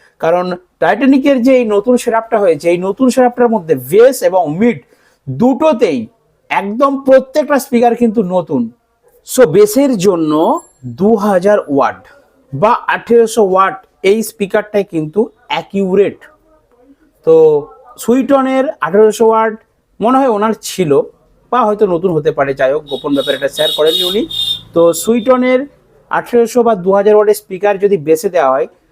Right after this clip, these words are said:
তার লেভেলে প্রেশার হবে। খুব বেশি ওয়াটের স্পিকার কিন্তু ভালো নয়, সেটা বেশি মোটা হয়ে যাবে বেসটা, যত বেশি ওয়াটের, হাই ওয়াটের স্পিকার হবে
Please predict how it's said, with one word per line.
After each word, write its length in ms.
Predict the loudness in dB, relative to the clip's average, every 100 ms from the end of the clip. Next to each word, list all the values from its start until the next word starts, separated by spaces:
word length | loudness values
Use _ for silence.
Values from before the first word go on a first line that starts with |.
| _ _ _
তার 420 | 2 2 0 -8 _ -2
লেভেলে 480 | 2 2 2 0 -2
প্রেশার 400 | -2 -2 -2 -4
হবে। 240 | -8 -10 -12 -4
খুব 140 | -4
বেশি 340 | 4 2 4
ওয়াটের 200 | 0 2
স্পিকার 360 | -2 -2 -2 -2
কিন্তু 220 | -6 -8
ভালো 280 | -8 -8 -8
নয়, 160 | -14 -20 -20 _ _ _ _
সেটা 220 | -4 -4
বেশি 420 | 0 -2 0 0
মোটা 420 | 2 0 2 -2
হয়ে 140 | 0 0
যাবে 160 | 0
বেসটা, 320 | 0 -4 -6
যত 220 | -4 -4 -4
বেশি 280 | -10 -2
ওয়াটের, 220 | 0 2 2
হাই 160 | 2
ওয়াটের 180 | 0 -4
স্পিকার 380 | -12 -14 -12 -10
হবে 120 | -14